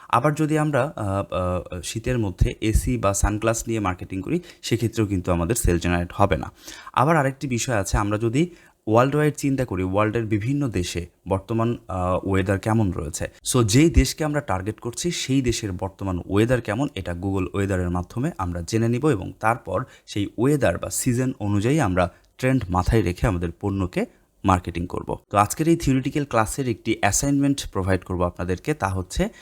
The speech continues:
একটি নিশ বেছে বের করতে হবে এবং Amazon থেকে পাঁচটি বেস্ট সেলার প্রোডাক্ট খুঁজতে হবে,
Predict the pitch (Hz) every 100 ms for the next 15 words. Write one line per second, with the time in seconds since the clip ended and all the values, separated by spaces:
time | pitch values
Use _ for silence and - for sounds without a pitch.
0 | - - 104 - 98 110 147 - 98 101
1 | - 117 117 123 - 135 135 202 - _
2 | - 101 98 - 101 101 139 151 165 165
3 | 113 87 - 92 - 92 78 110 131 -
4 | - 117 113 104 98 - - 120 - 127
5 | 131